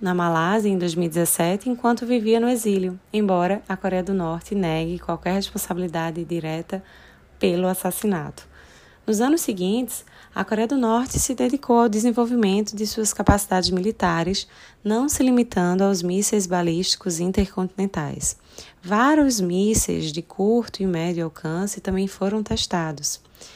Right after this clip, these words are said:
E essa diversificação que a gente vê na Coreia do Norte é bastante intrigante, considerando seus recursos limitados.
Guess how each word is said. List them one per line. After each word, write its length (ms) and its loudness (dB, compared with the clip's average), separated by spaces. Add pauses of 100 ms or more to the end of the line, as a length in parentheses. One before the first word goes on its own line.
(300)
E 100 0
essa 300 0
diversificação 840 2
que 160 -2
a 60 2
gente 260 -2
vê 240 0
na 100 0
Coreia 280 -2
do 100 -4
Norte 460 -2
é 100 0
bastante 960 0
intrigante, 640 -4
considerando 580 -4
seus 320 -4
recursos 560 -4
limitados. 760 -6